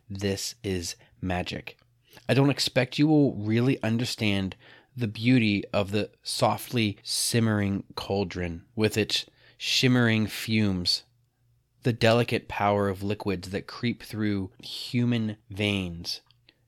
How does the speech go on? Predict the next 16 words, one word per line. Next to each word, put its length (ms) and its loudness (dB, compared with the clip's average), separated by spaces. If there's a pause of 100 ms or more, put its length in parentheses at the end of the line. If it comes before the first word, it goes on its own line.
(120)
bewitching 480 6
the 60 6
mind, 640 4 (380)
ensnaring 800 0
the 100 -2
senses. 600 -6 (540)
I 80 2
can 160 0
teach 240 -2
you 80 2
how 100 2
to 80 2
bottle 760 4 (120)
fame, 720 -4 (240)
brew 680 2 (120)
glory, 600 -2